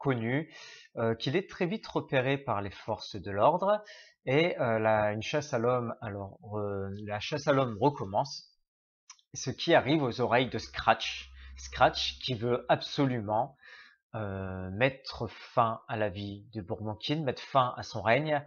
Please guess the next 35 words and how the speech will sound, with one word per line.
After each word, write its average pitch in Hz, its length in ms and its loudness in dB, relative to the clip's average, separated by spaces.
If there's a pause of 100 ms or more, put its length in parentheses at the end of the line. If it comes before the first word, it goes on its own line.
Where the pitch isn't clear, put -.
(260)
pour 160 200 6
le, 120 460 2
pouvoir 139 220 8
le 156 100 4
torturer 127 460 0
dans 156 100 4
les 135 140 4
enfers. 110 420 -2 (520)
Donc 170 160 4
Bourbon 160 300 4
Kid 185 280 -4
et, 135 260 4
et 131 40 0
sa 127 180 0
femme 127 240 2
Bette 127 400 0
trouvent 180 320 -2
refuge 147 600 -2
dans 117 100 0
l'abbaye 123 280 0
des 143 120 -4
Coul-, 131 300 -8 (100)
de 120 140 -4
Cold, 120 720 -4 (140)
Cold 185 360 6 (120)
Worm, 147 440 8
pardon, 135 320 4 (360)
où 160 80 6
ils - 160 0
pensent 214 180 0
trouver 156 220 0
un 151 100 2
peu 190 160 -2
de 190 80 -4
répit. - 420 -6